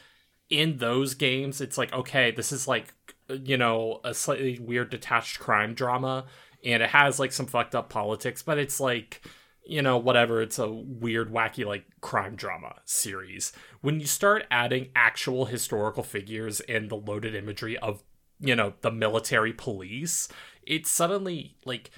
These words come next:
it doesn't, it, it doesn't seem to go in the direction of making the Shinsengumi, like, so detached from, like, their historical, actual, like, how they were in history in some ways. Does that make sense?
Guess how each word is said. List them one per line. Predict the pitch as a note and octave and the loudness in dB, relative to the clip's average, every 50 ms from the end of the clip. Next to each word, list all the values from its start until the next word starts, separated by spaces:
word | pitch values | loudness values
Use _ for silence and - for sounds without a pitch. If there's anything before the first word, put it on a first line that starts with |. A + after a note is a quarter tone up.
| - _ _ _ - | -20 _ _ _ -10
it | D#3 C#3+ | -4 2
doesn't, | - F#3 F#3+ F#3 A3+ A3 | 4 6 6 6 4 0
it, | - - D3+ D#3 D3 - - _ _ - | 0 -2 -6 -6 -8 -8 -14 _ _ -6
it | D3+ C#3 | 2 4
doesn't | F#3 F#3+ F#3+ G3 F3+ | 4 4 4 2 -2
seem | - - - E3+ D#3+ | -2 -2 -2 -2 -2
to | D3 C#3 | -4 -6
go | A#2 - - B2 A#2+ B2 B2 B2 | -4 -2 0 2 2 2 2 0
in | B2+ A#2 | -2 -4
the | A2+ | -4
direction | A2 - A2 G#2+ A2 A2 - - - A2 G#2 | -6 -4 -4 -4 -4 -4 -4 -4 -4 -4 -4
of | - A2 G#2 - - | -4 -6 -6 -8 -8
making | A2+ G#2+ A2 A2 G#2+ - - A#2 G#2+ | -8 -6 -6 -6 -8 -8 -8 -8 -6
the | A2 | -4
Shinsengumi, | G2+ - - B2 A2 - - B2 G#2 G#2 G#2+ G#2 A2 G#2+ G#2 G2+ F2+ _ _ | -4 -4 -4 -4 -4 -4 -6 -6 -6 -8 -8 -8 -8 -10 -10 -12 -14 _ _
like, | - G#2+ G2+ - - | -8 -8 -6 -4 0
so | - - - - C3 A2 A2 A2 A2 G#2+ G#2+ G2+ - - - _ _ _ _ | 2 4 4 6 4 4 4 4 2 0 -2 -6 -10 -14 -20 _ _ _ _
detached | - C3+ A2+ - - - A#2 G#2+ G#2+ - - - | -2 -2 -2 2 4 4 4 4 4 0 -4 -6
from, | - - - A#2 G2+ G2+ G2+ G2+ | -6 -2 -2 0 0 -2 -2 -6
like, | G#2 G#2 G2+ G2+ - - | -6 -6 -6 -6 -4 2
their | - C3 A2+ G#2+ G2+ | 4 6 6 4 4
historical, | - - C#3 B2+ - - - - C3 A#2+ A#2+ A#2 - - B2 A2+ A2 - - | 0 -2 -2 -2 -2 -2 0 0 2 2 2 0 0 -2 -2 -2 -2 -2 -2
actual, | - A#2+ A2 - - - - C3 A2 G#2+ G#2 G2+ | 0 0 0 0 -2 -4 -4 -2 -2 -2 -4 -4
like, | F#2+ G2 F#2+ F#2 _ - - - _ _ _ _ _ _ _ _ _ _ _ _ - | -6 -8 -10 -10 _ -18 -20 -20 _ _ _ _ _ _ _ _ _ _ _ _ -6
how | - - C#3+ C3+ | 0 4 4 6
they | B2+ B2+ B2 | 6 6 4
were | A#2 A#2 A#2 G#2+ G2+ | 4 4 2 2 0
in | G2 F#2 | -2 -8
history | - - - A2 - - - - D2+ C#2+ E2 | -10 -10 -6 -4 -4 -4 -4 -8 -12 -14 -14
in | F2 | -12
some | - - - G2+ | -10 -10 -10 -10
ways. | - - - | -10 -8 -6
Does | - C3+ B2+ | -4 0 2
that | F3 F#3+ F#3+ | 2 2 2
make | G#3 G#3 G#3 | 0 -4 -4
sense? | - - G3 F#3+ G3+ - - - - | -4 -4 -4 -6 -6 -8 -8 -10 -10